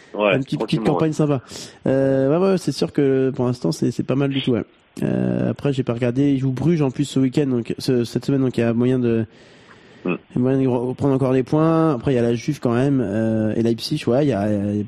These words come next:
Speaker 2: possibilité de faire des, des, des choses sy-, sympas, euh, pour, euh, pour Villa. Il y aura Monaco aussi, et il y aura Glasgow. Ouais, il y a moyen de faire un, ouais, de se qualifier, hein,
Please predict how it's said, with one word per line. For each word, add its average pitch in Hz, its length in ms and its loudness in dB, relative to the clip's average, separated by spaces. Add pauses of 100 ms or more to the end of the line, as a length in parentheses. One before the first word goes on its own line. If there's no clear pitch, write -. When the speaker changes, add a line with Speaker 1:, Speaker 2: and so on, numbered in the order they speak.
(140)
Speaker 2:
possibilité 139 300 -2
de - 40 -12
faire 147 120 0
des, 139 320 0
des, - 0 -
des 135 200 0
choses 151 200 -2
sy-, 143 280 2
sympas, 120 360 -2 (160)
euh, 117 720 0
pour, 113 240 -2
euh, 113 120 0 (640)
pour 120 140 -4
Villa. 127 160 2
Il 139 40 2
y 139 40 2
aura 127 100 2
Monaco 147 380 2
aussi, 156 360 0 (640)
et - 40 -2
il 120 60 4
y 123 60 4
aura 131 340 0 (440)
Glasgow. 147 360 2
Ouais, 180 180 4
il - 20 4
y 165 40 4
a 143 40 2
moyen 160 180 4
de 147 280 4
faire 143 180 0
un, 143 500 2
ouais, 156 160 0
de 151 60 -2
se 135 100 -6
qualifier, 151 380 0
hein, 160 140 0